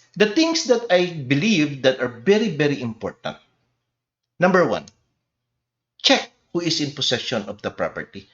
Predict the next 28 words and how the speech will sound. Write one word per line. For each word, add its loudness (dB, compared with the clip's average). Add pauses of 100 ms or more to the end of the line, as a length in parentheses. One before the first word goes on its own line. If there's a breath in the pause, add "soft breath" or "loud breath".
(140)
Baka 2
kasi -2 (160)
may 4
mga 4
ibang 4
tao 4
doon. -2 (640)
May 2
ibang 2 (160)
nakaposesyon -4 (160)
sa -2
property. -4 (160 soft breath)
Take 0
note 2
that 0 (640)
a 4
seller, 2 (400)
when 2
selling 2
a -2
property, 0 (240)
should -4
be 0
the 2
owner 0
of -6
the -8
property. -2